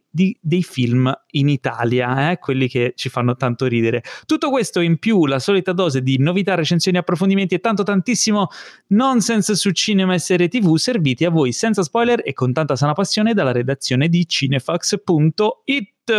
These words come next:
Ciao a tutti, io sono Paolo Cellamare e virtualmente in studio con me ci sono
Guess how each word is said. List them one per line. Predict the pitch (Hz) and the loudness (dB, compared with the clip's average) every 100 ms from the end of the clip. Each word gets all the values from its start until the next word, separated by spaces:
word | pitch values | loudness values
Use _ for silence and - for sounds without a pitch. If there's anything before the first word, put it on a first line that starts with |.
| 190 165 143 - - - - | 2 0 -2 -6 -14 -18 -8
Ciao | - 247 | -2 0
a | 240 | 0
tutti, | 208 - 131 | 0 0 0
io | 151 | 0
sono | 143 143 | 0 -2
Paolo | 147 151 | 0 -2
Cellamare | 147 170 185 247 226 | 0 0 2 2 2
e | |
virtualmente | 160 247 - 233 226 226 214 | 0 0 0 0 2 2 2
in | 190 | 0
studio | - 208 220 | 2 2 2
con | 226 208 | 2 2
me | 214 220 | 2 0
ci | - 202 | -2 -2
sono | - 190 190 190 | 2 2 2 0